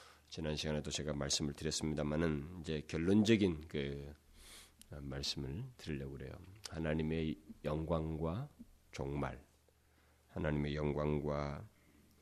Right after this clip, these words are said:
그 마지막의 부분들, 그리고 하나님의 영광과 체험,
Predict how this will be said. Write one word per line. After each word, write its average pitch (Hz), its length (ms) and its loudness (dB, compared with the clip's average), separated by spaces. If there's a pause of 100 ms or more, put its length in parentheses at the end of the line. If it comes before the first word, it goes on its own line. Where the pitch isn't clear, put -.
(300)
그 - 540 -8 (360)
마지막의 85 640 0
부분들, - 640 -6 (400)
그리고 69 420 -8
하나님의 69 360 -6
영광과 73 680 -4 (540)
체험, 78 580 -6